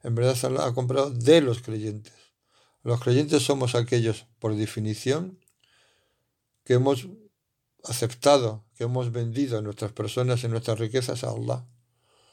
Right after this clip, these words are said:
De manera que todo aquello que hagamos con ello, con nuestras personas y con nuestras riquezas, tiene que ser algo que complazca al comprador, a Allah subhanahu wa ta'ala.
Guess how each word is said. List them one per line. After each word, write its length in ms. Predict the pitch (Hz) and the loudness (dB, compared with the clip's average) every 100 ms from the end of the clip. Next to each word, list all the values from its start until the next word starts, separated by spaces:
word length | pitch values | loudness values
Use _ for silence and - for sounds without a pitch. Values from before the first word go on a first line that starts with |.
| _ _ - _ _ _ _ _ _ _ | _ _ -20 _ _ _ _ _ _ _
De 80 | 117 | 0
manera 340 | 113 120 135 | 4 6 6
que 220 | 127 123 - - _ _ _ _ | 4 0 -4 -14 _ _ _ _
todo 200 | - 135 | 2 6
aquello 340 | 135 127 120 107 | 6 4 2 0
que 180 | 117 110 | 0 2
hagamos 440 | 110 135 147 135 | 4 4 4 0
con 220 | 120 120 | 0 0
ello, 420 | 139 156 180 175 - _ _ _ _ | 0 -2 -4 -6 -14 _ _ _ _
con 140 | 127 | -8
nuestras 240 | 110 110 110 | -6 -4 -6
personas 460 | 113 107 131 131 | -6 -2 0 0
y 80 | 120 | -2
con 120 | 123 | -2
nuestras 280 | 117 110 113 | -4 -4 -6
riquezas, 540 | 110 - 127 151 143 - _ _ _ _ _ | -4 -2 -2 -4 -8 -12 _ _ _ _ _
tiene 280 | - 123 120 | 0 2 4
que 100 | 120 | 2
ser 400 | 120 127 139 147 _ _ - | 2 2 2 -4 _ _ -4
algo 340 | 123 127 127 | 2 4 2
que 160 | 123 117 | 0 -2
complazca 760 | 117 113 127 127 - 143 156 _ _ _ _ _ - | -2 -2 2 0 0 -4 -6 _ _ _ _ _ -6
al 160 | 117 | -4
comprador, 560 | 120 107 110 110 135 113 | -4 -4 0 2 2 2
a 120 | 113 | -2
Allah 240 | 107 120 | -2 0
subhanahu 560 | 123 - - 113 107 110 | -2 -4 -8 -6 -4 -6
wa 100 | 107 | -6
ta'ala. 420 | 107 107 110 120 | -6 -8 -10 -12